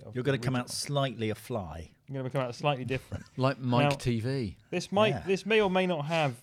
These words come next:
Speaker 1: um, like, immediate effects. You, maybe you are an, maybe you're a very different person because your atoms are slightly to the left than they were when they went in.
Speaker 2: Yeah.
Speaker 1: Um, but,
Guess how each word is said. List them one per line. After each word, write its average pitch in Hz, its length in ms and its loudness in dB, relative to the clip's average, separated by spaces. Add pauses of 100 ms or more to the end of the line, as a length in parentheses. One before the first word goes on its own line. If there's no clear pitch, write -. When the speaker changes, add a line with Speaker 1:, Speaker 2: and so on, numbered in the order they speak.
(140)
Speaker 1:
um, 131 320 2
like, 123 160 0
immediate 131 560 -2
effects. - 540 -6
You, 139 180 -8
maybe 156 360 0
you 127 380 -4
are 143 180 4
an, 135 220 -4 (120)
maybe 147 280 -4
you're 120 180 -4 (420)
a 120 60 -10
very 131 220 -2
different 117 340 -8
person 147 500 -6
because 101 280 -10
your 104 160 -4
atoms 104 260 -10
are 98 60 -10
slightly 98 300 -8
to - 80 -18
the 95 80 -10
left 104 380 -12
than - 140 -18
they 95 100 -16
were 98 200 -14
when 98 160 -12
they 98 80 -12
went 101 180 -10
in. 123 60 2
Speaker 2:
Yeah. 202 220 0 (480)
Speaker 1:
Um, 123 340 2 (400)
but, 147 300 6